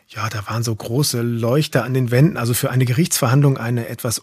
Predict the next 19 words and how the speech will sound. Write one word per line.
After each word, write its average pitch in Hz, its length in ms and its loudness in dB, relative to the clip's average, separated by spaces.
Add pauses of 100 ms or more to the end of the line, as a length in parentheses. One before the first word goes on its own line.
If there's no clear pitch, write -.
unge-, 165 460 4
ein 123 160 0
ungewöhnliches 127 800 2
Setting, 143 560 2
aber 123 220 2
da 113 180 2
war 131 180 4
wenigstens 131 480 2 (280)
viel 123 300 -2
Platz. - 600 0
Man 107 120 -2
konnte 113 300 -6
Abstand - 380 -2
halten 131 260 -2
und 123 200 -4 (340)
alle 170 280 2
Journalistinnen 131 600 -2
und 123 100 -10
Journalisten, 123 680 -4